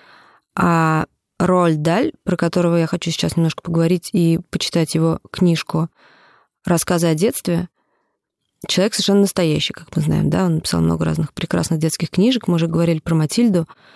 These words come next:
Эта книжка называется, на самом деле, не "Рассказы о детстве", а "Мальчик. Рассказы о детстве". И это его автобиография. Но на <laughs> самом деле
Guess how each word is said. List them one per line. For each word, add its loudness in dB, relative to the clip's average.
Эта 2
книжка 2
называется, 2
на 2
самом 2
деле, 2
не 4
"Рассказы 0
о 2
детстве", 0
а 2
"Мальчик. 2
Рассказы -4
о 0
детстве". -4
И 4
это 2
его 2
автобиография. 0
Но 4
на 2
<laughs> -2
самом 6
деле 2